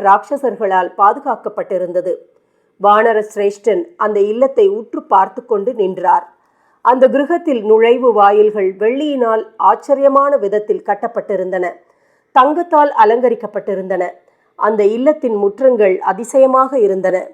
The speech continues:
வாயில்களும் அழகாக சூழ்ந்திருந்தன. அங்கே யானைப்பாகர்கள் யானைகளின் மீது அமர்ந்திருந்தார்கள். களைப்படையாத வீரர்கள் இருந்தார்கள்.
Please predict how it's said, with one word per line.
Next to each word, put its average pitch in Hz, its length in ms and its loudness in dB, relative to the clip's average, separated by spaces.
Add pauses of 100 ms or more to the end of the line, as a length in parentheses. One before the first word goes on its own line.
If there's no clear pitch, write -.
(460)
வாயில்களும் 214 760 2
அழகாக 247 580 2
சூழ்ந்திருந்தன. 240 760 -4 (600)
அங்கே 247 320 4
யானைப்பாகர்கள் 220 1000 2
யானைகளின் 220 640 2
மீது 196 240 0
அமர்ந்திருந்தார்கள். 180 960 -4 (580)
களைப்படையாத 233 760 6
வீரர்கள் 214 580 -2
இருந்தார்கள். 180 600 -2